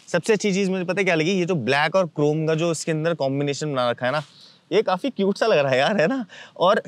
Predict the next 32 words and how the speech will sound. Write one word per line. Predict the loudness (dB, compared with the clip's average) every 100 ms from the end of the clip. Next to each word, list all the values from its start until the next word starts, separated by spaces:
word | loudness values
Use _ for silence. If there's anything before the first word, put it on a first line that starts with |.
| 0
क्यूट | 2 2
सा | 2
क्या | 4
लग | 4 4
रहा |
है, | 2
देखो | 2 0 0
इस | -2 2
सेगमेंट | 2 2 0 0
की | 0
अगर | 2 0
हम | 0 -2
मोटरसाइकिल | -2 0 0 0
की | 0
बात | 0
कर | 2
रहे | 0
हैं | 2
ना, | 0
तो | -2
इसमें | -4 -2 -2
जितनी | -2 -2 -2
चीजें | -2 -2
मिल | -2 -2 -2
जाएं | -2 -4 -6 _ _ -4
इन | -2
पैसों | 0 0 0
में, | -2
क्योंकि | -4 -2 -4
बाइक | -4 0 0 0
में | -2 -2
सिर्फ | 0